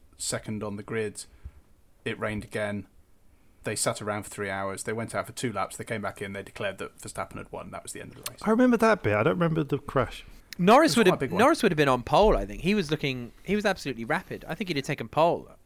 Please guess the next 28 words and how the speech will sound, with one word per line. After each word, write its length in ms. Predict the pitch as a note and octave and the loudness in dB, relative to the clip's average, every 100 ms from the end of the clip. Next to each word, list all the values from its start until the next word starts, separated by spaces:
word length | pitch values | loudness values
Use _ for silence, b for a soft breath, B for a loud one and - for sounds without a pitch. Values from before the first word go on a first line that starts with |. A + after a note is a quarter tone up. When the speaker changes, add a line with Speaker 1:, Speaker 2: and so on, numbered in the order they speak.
| - | -4
Speaker 1:
He 80 | D#3 | 0
was 180 | F3 - | 2 2
looking 240 | D3+ C#3+ | 0 2
absolutely 380 | C3 - C#3 A#2+ | 0 2 0 0
brilliant 320 | A#2 D#3+ A2+ | -2 -2 -2
until 200 | A2+ - | -4 -8
he 60 | G#2 | -8
spanned 320 | - B2 A2 | -4 -4 -4
it 60 | G#2 | -6
into 260 | G#2+ A2+ | -6 -6
the 100 | A2 | -8
wall. 220 | G#2+ A#2+ F#2+ | -6 -4 4
Speaker 2:
I 80 | G#3 | 8
mean, 220 | A3 F#3+ - | 8 6 0
for 180 | - G#3+ | 4 8
Speaker 3:
Yeah. 80 | A3+ | 8
Speaker 2:
unluckiest 460 | A#3+ A#3 - F#3+ F3+ | 10 8 8 6 8
man 160 | E3+ | 8
of 80 | D#3 | 8
the 80 | C#3+ | 8
year, 440 | C#3 A2 F2+ F#2+ - - - | 8 8 6 2 -2 -20 -8
you'd 200 | - C3+ | 2 2
think 280 | - G3+ F#3+ | 6 4 6
it 80 | F3 | 6
would 80 | C3+ | 8
be 100 | A#2+ | 8
Hamilton, 540 | B2 A2 G2+ G#2 F2+ | 8 8 6 0 -2
but 240 | F2+ A2+ | -2 -2